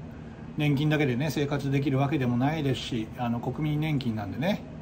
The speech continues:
まあ、それだけじゃ食えないし、まあ、私のね、えー、年だともう本当に七十歳以上とか七十五歳以上から受給できますよ、みたいなね、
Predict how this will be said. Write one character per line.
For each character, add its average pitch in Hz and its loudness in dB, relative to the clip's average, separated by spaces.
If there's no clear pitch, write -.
ま 131 4
あ、 117 -2
そ 147 -2
れ 160 2
だ 160 4
け 156 4
じ 139 0
ゃ 120 0
食 151 2
え 151 2
な 131 2
い 110 -2
し、 110 -4
ま 139 4
あ、 127 2
私 139 0
の 139 2
ね、 170 -2
え 131 -2
ー、 120 -2
年 131 -2
だ 120 -2
と 110 -4
も 113 -2
う 107 -6
本 131 0
当 135 -4
に 139 4
七 131 6
十 131 4
歳 135 0
以 - 4
上 135 2
と 120 -6
か 113 -4
七 131 -2
十 151 2
五 147 2
歳 151 2
以 - 0
上 143 2
か 190 0
ら 214 4
受 131 2
給 117 0
で 120 0
き 117 -6
ま 117 -4
す 120 -4
よ、 139 0
み 143 0
た 123 0
い 113 -2
な 101 -8
ね、 135 0